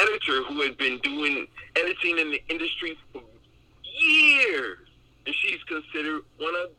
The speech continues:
an amazing editor. She's a pillar. She's very well known amongst people in the industry. And she was a film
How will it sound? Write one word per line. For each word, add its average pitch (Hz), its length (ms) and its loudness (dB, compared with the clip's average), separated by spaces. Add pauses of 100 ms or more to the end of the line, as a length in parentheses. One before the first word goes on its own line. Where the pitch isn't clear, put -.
(1040)
an 131 100 -4
amazing 180 920 0 (120)
editor. 151 440 -8 (1900)
She's 185 300 -2
a - 240 -18
pillar. 202 360 -2 (160)
She's 147 140 -8 (220)
very 202 260 -2
well 180 380 -2
known 127 400 -4 (340)
amongst 131 500 -6 (800)
people 113 460 -6 (640)
in 135 200 -2
the 131 160 -2
industry. 98 540 -6 (460)
And 127 400 -4 (1500)
she 220 260 -2
was 202 240 -4
a - 360 -8
film 220 320 -4